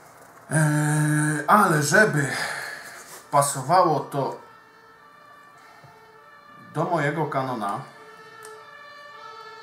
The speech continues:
coś jedzie na sygnale. Troszkę poczekamy. O, wyłączyli.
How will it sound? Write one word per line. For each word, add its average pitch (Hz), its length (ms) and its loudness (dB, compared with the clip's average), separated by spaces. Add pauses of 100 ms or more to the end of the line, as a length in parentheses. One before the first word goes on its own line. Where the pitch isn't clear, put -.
(1120)
coś 143 320 -6
jedzie 120 440 -8 (520)
na 120 100 -6
sygnale. 107 540 -6 (1700)
Troszkę - 320 -6
poczekamy. 127 720 -2 (960)
O, 120 140 -8
wyłączyli. 113 480 -12